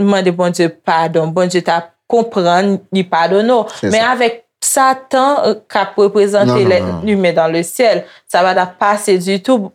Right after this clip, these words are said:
Speaker 1: Satan va menm kite Bondye tan de kote, mande l padon, non,
Speaker 2: Mhm.
Speaker 1: sans.
Speaker 2: So,
Speaker 1: Men,
Speaker 2: ju-, ju-, jis pou konkli ansanm avèk sa di, an, se ke,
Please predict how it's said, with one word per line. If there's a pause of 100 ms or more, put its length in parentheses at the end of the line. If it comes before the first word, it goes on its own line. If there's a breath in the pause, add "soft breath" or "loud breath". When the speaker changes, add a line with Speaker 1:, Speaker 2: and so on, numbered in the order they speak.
Speaker 1:
Satan
va
menm
kite
Bondye
tan
de
kote,
mande
l
padon,
non,
Speaker 2:
Mhm.
Speaker 1:
sans. (320 loud breath)
Speaker 2:
So,
Speaker 1:
Men,
Speaker 2:
ju-,
ju-,
jis
pou
konkli
ansanm
avèk
sa
di,
an,
se
ke,